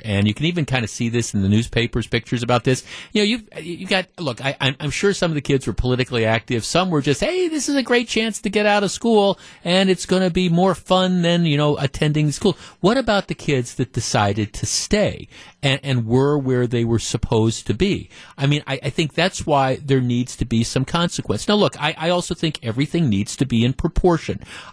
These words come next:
I am not here saying, "Oh, they should be expelled from school or not allowed to participate in graduation." I don't think it rises to that level. But maybe an in-school suspension, maybe an assignment to do what Sandy's talking about. I mean, write some essay about,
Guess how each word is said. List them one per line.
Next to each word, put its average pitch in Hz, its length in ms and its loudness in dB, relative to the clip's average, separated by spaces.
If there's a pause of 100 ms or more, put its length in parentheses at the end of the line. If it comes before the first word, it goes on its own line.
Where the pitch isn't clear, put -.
I 117 160 0
am 139 200 0
not 127 260 0
here 127 200 0
saying, 120 360 2
"Oh, 185 220 4
they 160 120 -2
should 151 220 -6
be 156 140 0
expelled 151 640 -2
from 143 160 -2
school 143 540 4 (240)
or 131 140 4
not 135 220 0
allowed 139 360 2
to 139 60 -4
participate 139 720 -2
in 135 100 0
graduation." 117 760 2
I 151 100 2
don't 175 200 0
think 165 180 -2
it 151 100 -2
rises 123 540 0
to 123 120 -4
that 107 200 2
level. 156 400 0 (220)
But 131 160 0
maybe 139 360 0
an 135 80 -4
in-school 131 580 -2
suspension, 131 720 0 (240)
maybe 156 360 2
an 151 80 -2
assignment 147 520 -4
to 127 80 -6
do 123 160 0
what 139 120 0
Sandy's 143 420 -2
talking 151 380 0
about. 104 300 2
I - 20 2
mean, 120 220 2
write 113 240 0
some 139 320 0
essay 135 540 2
about, 123 640 2